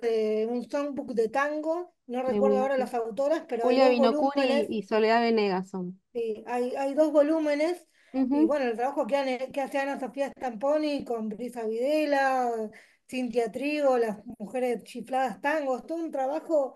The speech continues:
Speaker 1: eh, súper interesante, y yo, yo en lo personal abordo eso, o sea, yo hago un dúo con, con Lola Rosa, donde trabajamos todos tangos de mujeres, algunos propios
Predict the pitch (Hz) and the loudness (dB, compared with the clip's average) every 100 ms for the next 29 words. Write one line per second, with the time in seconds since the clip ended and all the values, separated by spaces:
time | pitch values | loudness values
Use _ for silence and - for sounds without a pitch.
0 | - _ - _ - 226 220 294 302 311 | -16 _ -20 _ -6 -4 -2 -4 -2 0
1 | 285 269 277 269 330 320 339 - 226 226 | 0 0 -2 0 -4 -2 -4 -4 -12 -14
2 | - 311 285 240 302 311 311 247 240 294 | 0 0 0 -6 0 4 4 2 -2 -2
3 | 302 254 277 285 240 226 208 208 233 214 | 0 2 4 4 4 -2 -4 -6 -6 -2
4 | 277 277 269 277 269 285 294 277 254 247 | 0 2 0 0 -2 -6 2 2 2 -2
5 | 233 - - _ 247 240 247 269 277 302 | -4 -10 -20 _ -4 2 2 4 2 2
6 | 302 330 359 311 240 233 208 226 214 254 | 0 0 0 0 0 -4 -2 -6 -6 -8
7 | 262 214 285 - - 277 294 262 247 247 | -8 -2 -2 -2 -8 -8 -6 -4 -4 -4
8 | - 285 339 349 _ _ _ - 233 226 | -4 -2 0 -2 _ _ _ -10 -6 -4
9 | 254 233 302 302 349 381 | -4 -2 2 2 4 2